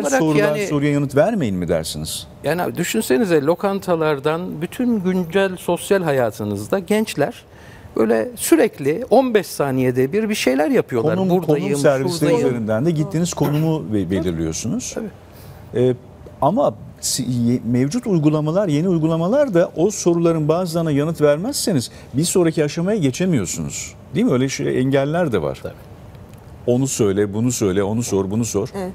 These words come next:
Speaker 1: Şimdi zaten bu problemlerin, e, sonucunda, e, hem Türkiye'de kişisel verileri, e, koruma kanunu ve bununla ilgili bir kurum kuruldu.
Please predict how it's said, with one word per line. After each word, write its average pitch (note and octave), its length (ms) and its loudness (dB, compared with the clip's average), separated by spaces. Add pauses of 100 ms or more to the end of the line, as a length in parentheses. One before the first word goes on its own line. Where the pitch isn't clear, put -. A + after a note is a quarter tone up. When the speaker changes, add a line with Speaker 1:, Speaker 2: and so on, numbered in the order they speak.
(140)
Speaker 1:
Şimdi A2+ 160 -2
zaten B2+ 460 0
bu D#3 260 0
problemlerin, A#2+ 1160 0
e, G2+ 180 -2
sonucunda, A2 800 -2 (460)
e, G#2+ 260 0
hem F#3 180 2
Türkiye'de A#2+ 540 -4
kişisel C#3+ 720 -4
verileri, B2 560 -2 (440)
e, G#2 180 -2
koruma B2 400 0
kanunu A2+ 520 -2
ve C#3 160 2
bununla D3 280 0
ilgili A#2+ 360 -2
bir - 40 2
kurum D3 300 0
kuruldu. E2 340 -4